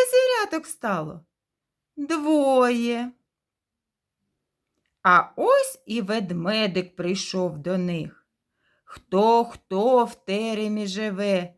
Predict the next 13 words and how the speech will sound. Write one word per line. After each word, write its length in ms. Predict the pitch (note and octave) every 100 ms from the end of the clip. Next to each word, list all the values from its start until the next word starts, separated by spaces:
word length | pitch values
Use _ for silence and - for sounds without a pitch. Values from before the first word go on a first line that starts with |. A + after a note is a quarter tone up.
| _ _ _ _
Ходи 600 | - D5 D5+ C#5 A#4+ A3+
до 160 | A#3
нас. 480 | G#3 F#3+ E3 D#3 - _ _ _ _
І 160 | - F#3+
стало 840 | - - F#3 F3+ C#4+ B4 B4+ A#4+ A#4 A4 A#4
їх 260 | A#4 - _
уже 680 | _ F#3+ F3 F3 F3+ A#3+ D#4 - _ _ _ _
троє. 960 | A#3 A3 A3 G#3+ G3+ F3+ F3 D#3+ E3+ F3 _ _ _ _ _ _ _ _ _ _ _ _ _ _ _ _ _ _ _ _ _ _ _ _ _ _ _ _ _ _ _ _ _
Хто 340 | - - - D5 G#4
з 40 |
звірят 540 | A3+ A#3 B3 A#3+ A3 -
прийшов 580 | B3 C#4+ D4 B3+ -
першим? 680 | D#4 C#4+ F#3+ - D#3 E3